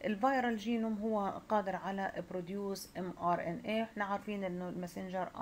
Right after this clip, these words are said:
ام ار ان اي هو اللي بي-، بي-، بيسهل لي عملية البروتين سينثيسيس والبروتين ترانسليشن اند ترانسكريبشن. وزي ما حكينا انه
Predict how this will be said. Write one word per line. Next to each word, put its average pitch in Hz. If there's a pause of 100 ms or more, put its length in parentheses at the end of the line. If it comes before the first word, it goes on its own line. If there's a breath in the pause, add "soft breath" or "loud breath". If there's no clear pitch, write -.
(200)
ام 220
ار 214
ان 208
اي 214 (440 loud breath)
هو 196
اللي 180
بي-، 175
بي-، 180
بيسهل 175
لي 233 (120)
عملية 208 (100)
البروتين 190 (120)
سينثيسيس 185 (340 loud breath)
والبروتين 180 (200)
ترانسليشن 175 (540 loud breath)
اند 180
ترانسكريبشن. 208 (400 loud breath)
وزي 240
ما 226
حكينا 208
انه 196